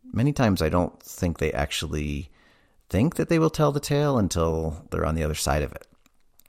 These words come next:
Often there's this silence for a moment after a big disclosure. Sometimes they shock themselves, I think, that they actually said it out loud.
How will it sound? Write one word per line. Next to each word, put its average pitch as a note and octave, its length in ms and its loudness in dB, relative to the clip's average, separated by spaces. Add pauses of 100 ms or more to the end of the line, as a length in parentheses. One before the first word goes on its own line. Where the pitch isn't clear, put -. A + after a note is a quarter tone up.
(280)
Often D#2+ 300 -2
there's D2 160 -4
this D2 160 0
silence D2 500 -2
for - 160 -6
a A1+ 60 -4
moment G#1+ 260 -8
after A#1 300 -8
a A#1 40 -8
big B1 220 -10
disclosure. A1+ 640 -8 (720)
Sometimes C3+ 400 0
they - 80 -4
shock - 480 0
themselves, - 460 -6
I A1+ 80 -6
think, A#1 260 -10 (340)
that C#2+ 140 -6
they D#2 100 -2
actually D#2+ 380 0
said C#2+ 220 -2
it B1+ 100 -4
out C2 160 -4
loud. G#1+ 340 -8